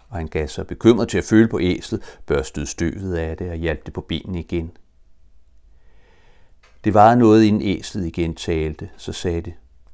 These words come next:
"Er tigerdyret her?" Tigerdyret var der og følte sig allerede meget springende igen.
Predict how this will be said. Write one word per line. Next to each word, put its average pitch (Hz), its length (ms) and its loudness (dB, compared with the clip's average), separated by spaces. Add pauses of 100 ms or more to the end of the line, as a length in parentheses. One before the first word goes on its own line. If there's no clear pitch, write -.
(880)
"Er 69 160 -4 (120)
tigerdyret 78 720 -8
her?" 87 160 -12 (2000)
Tigerdyret 78 580 -4
var 73 220 -2
der 82 120 -10
og 80 80 -8
følte 76 240 -4
sig 82 120 2
allerede 87 260 0
meget 85 360 0
springende 78 500 -6
igen. 73 300 -10